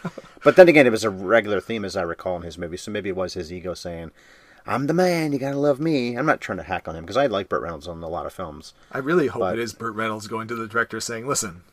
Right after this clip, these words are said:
Speaker 1: I have to have one character in this movie just gotta bone me. Can't survive if she doesn't have me. That's my one demand of this movie, is that has to happen at least once."
Speaker 2: It could have been.
Speaker 1: You think his ego was that big?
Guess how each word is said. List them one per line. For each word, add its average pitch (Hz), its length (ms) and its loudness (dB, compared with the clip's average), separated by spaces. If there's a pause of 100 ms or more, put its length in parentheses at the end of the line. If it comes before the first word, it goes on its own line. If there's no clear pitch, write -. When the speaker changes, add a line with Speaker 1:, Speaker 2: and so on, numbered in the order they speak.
Speaker 1:
I 113 100 -6
have 139 180 0
to 143 60 -2
have 131 320 4
one 113 400 0
character 117 380 2
in 110 80 -6
this 107 180 -6
movie 107 360 -8
just - 480 0 (720)
gotta 156 240 8
bone 113 360 -4
me. 92 260 -12
Can't 151 280 -2
survive 117 540 4
if 107 60 -12
she 113 120 -8
doesn't 107 240 -2
have 107 260 -6
me. 92 100 -14
That's 117 200 -2
my 120 140 0
one 120 580 -2
demand 110 400 -4
of 101 60 -8
this 104 160 -10
movie, 98 280 -10
is 90 120 -10
that 110 160 -4
has 113 140 -4
to 104 80 -10
happen 104 360 -10
at 98 140 -12
least 104 200 -8
once." 101 140 -4
Speaker 2:
It 113 100 -6
could 113 120 -2
have 107 80 -2
been. 151 220 -2 (120)
Speaker 1:
You 139 80 -2
think 156 160 0
his 123 100 -2
ego 120 180 -2
was 113 100 -2
that 120 180 0
big? 147 260 -4